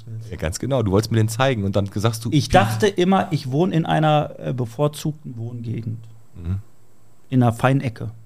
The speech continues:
Speaker 1: Und ich habe mir bei der Wollwott, habe ich mir einen abgehackten Fuß gegönnt.
Speaker 2: <laughs>
Speaker 1: Für einen Fünfer.
Speaker 2: Einen abgehackten Fuß?
Speaker 1: Einen abgehackten
Speaker 2: Was
Speaker 1: Fuß.
Speaker 2: kon-, was konnte der? Konnte irgendwas?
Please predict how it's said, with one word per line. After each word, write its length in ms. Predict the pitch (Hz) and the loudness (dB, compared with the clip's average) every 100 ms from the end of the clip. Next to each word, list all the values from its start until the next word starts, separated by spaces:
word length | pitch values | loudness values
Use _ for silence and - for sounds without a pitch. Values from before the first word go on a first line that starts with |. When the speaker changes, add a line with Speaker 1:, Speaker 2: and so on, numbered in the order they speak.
| - - - - | -20 -20 -16 2
Speaker 1:
Und 120 | 143 | 4
ich 140 | 135 151 | 6 6
habe 280 | 165 214 | 6 6
mir 160 | 214 190 | 6 4
bei 120 | 165 | 4
der 120 | 147 | 4
Wollwott, 420 | 117 143 170 214 147 | 4 4 2 -2 0
habe 140 | 139 | -2
ich 100 | 147 | 0
mir 80 | 143 | -2
einen 80 | - | -2
abgehackten 480 | - 160 151 151 | 0 2 2 0
Fuß 300 | - 139 - | -8 -10 -12
gegönnt. 400 | 135 113 110 143 - | -10 -8 -10 -8 -6
Speaker 2:
<laughs> 1300 | - - - 1077 1077 - - - - - - - - | -6 -8 -10 -10 -12 -14 -16 -18 -18 -20 -20 -20 -20
Speaker 1:
Für 160 | - 135 | -2 2
einen 100 | 127 | 4
Fünfer. 400 | 147 131 139 - - - - - - - - | 6 4 2 -4 -14 -20 -20 -20 -20 -20 -4
Speaker 2:
Einen 80 | |
abgehackten 420 | - - 113 117 110 | -4 0 0 0 -2
Fuß? 260 | 107 98 | 0 0
Speaker 1:
Einen 80 | - | 0
abgehackten 420 | - - - 190 - | 0 -2 -2 -6 0
Speaker 2:
Was 100 | 120 | 0
Speaker 1:
Fuß. 80 | - | 4
Speaker 2:
kon-, 120 | 127 | 4
was 140 | 113 113 | 4 4
konnte 220 | 131 151 | 2 4
der? 180 | 151 143 | 2 4
Konnte 200 | - 131 | 2 2
irgendwas? 240 | 147 151 | 2 0